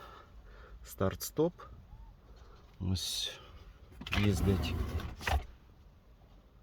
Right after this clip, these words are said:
підлокітничок, їздить підстаканнички. Зручний комфортний салон. Комплектація Zen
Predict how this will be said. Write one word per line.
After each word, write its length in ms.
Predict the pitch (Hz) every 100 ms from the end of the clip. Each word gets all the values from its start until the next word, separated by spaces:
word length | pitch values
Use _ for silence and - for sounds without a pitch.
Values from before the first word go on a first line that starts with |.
| - - - - - -
підлокітничок, 920 | - 90 98 - 170 - 160 - 143 -
їздить 400 | 123 117 113 -
підстаканнички. 1080 | - - 95 - 127 135 - - - 117 110 - - - - - - - - - - - - - - - - - 95
Зручний 500 | 95 110 - 113 107
комфортний 600 | - 95 107 95 - 95
салон. 520 | - 113 123 165 202 - - - - - - - - - -
Комплектація 760 | - 107 107 104 113 107 - 107
Zen 300 | 98 110